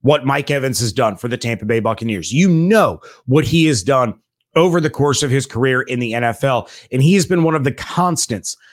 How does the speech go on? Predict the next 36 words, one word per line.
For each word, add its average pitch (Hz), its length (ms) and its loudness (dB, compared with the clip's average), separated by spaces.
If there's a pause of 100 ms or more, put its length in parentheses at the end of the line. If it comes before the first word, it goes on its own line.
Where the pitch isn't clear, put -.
(120)
for 170 300 4
the 151 100 4
Buccaneers 127 680 -2
since 143 200 -2
being 127 260 0
drafted 123 400 0
in 113 120 -4
twenty 135 280 -2
fourteen. 151 720 0 (300)
And 170 340 -2 (240)
he's 185 240 0
been 254 140 2
a 220 40 4
constant 175 520 -2
across 165 400 -2
the 160 100 0
league. 160 420 2 (280)
You 160 260 2
know, 175 540 2 (500)
Mike 156 380 2
Evans 147 400 0
is 135 120 -4
gonna 143 160 -2
come 151 220 -2
away 127 420 0 (140)
with 143 160 0
a 147 80 0
thousand 147 800 0
yards 107 680 0 (280)
each 180 240 2
and 190 100 0
every 175 180 0
season. 127 380 0
That's 110 200 -4
all 165 300 2
he's 143 280 2